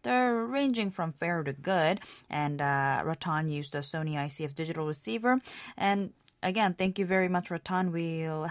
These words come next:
have your Q S L cards on their way very shortly.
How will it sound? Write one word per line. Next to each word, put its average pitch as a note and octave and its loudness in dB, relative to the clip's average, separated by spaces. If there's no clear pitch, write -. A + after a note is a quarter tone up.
have D3+ 2
your C3+ -4
Q D3 -8
S C#3 -8
L C#3 -4
cards C3+ -6
on C3+ -2
their C3 -6
way C3 -6
very C3 -6
shortly. - -12